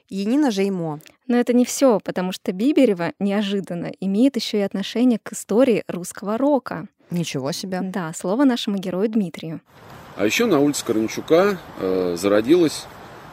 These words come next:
Speaker 3: многим известная группа, как группа «Эст». Э, как раз-таки на, в доме сорок девять на улице Корнейчука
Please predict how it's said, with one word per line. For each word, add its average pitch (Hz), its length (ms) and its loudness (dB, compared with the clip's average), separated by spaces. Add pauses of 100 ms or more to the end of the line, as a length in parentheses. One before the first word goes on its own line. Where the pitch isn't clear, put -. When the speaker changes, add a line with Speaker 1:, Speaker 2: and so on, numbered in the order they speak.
(160)
Speaker 3:
многим 107 380 2
известная 110 380 0
группа, 131 460 2 (180)
как 95 120 -8
группа 123 240 -2
«Эст». 87 260 0 (800)
Э, 50 400 -8
как - 120 -8
раз-таки 101 580 -2
на, 87 800 -4
в 98 80 -12
доме 107 200 4
сорок 95 300 -2
девять 87 260 -2
на 123 100 -4
улице 123 220 -6
Корнейчука 117 520 -2